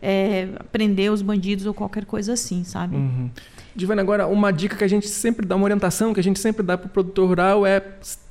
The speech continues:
Speaker 2: tendo sido vítima de furto, de um roubo, de qualquer tipo de crime, que registre o boletim de ocorrência, né? Por que que isso é tão importante?
Speaker 1: É essencial o boletim de ocorrência, porque acontece o seguinte, como que a tra-, a polícia, ela trabalha? Ela trabalha em cima de estatísticas.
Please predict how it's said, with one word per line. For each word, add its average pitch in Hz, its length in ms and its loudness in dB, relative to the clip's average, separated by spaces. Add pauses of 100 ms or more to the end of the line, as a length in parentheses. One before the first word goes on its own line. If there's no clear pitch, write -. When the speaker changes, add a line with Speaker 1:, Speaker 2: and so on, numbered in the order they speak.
Speaker 2:
tendo 233 280 2
sido 185 340 -2
vítima 180 400 0
de 170 100 -2
furto, 202 400 2
de 175 80 0
um 170 80 4
roubo, 180 240 4
de - 60 -4
qualquer 196 220 0
tipo 202 280 -6
de 185 120 -2
crime, 214 260 0
que 214 140 -4
registre 196 520 0
o 214 40 0
boletim 202 340 2
de 196 80 2
ocorrência, 165 560 2
né? 151 100 0
Por 226 160 -4
que 240 140 -2
que 233 80 -4
isso 208 140 0
é - 20 -2
tão 208 220 0
importante? 151 580 -2 (320)
Speaker 1:
É 285 140 2
essencial 302 720 0
o 202 40 0
boletim 175 420 0
de 175 80 -2
ocorrência, 170 600 -2
porque 254 360 -4
acontece 302 520 -2
o 294 40 -6
seguinte, 208 420 -4 (200)
como 392 280 2
que 311 100 -4
a 285 60 -2
tra-, 247 220 -4
a 214 160 0
polícia, 233 360 -2
ela 220 140 0
trabalha? 180 600 0 (560)
Ela 277 160 2
trabalha 285 500 2
em 370 80 4
cima 302 300 -2
de 277 100 -2
estatísticas. - 880 -2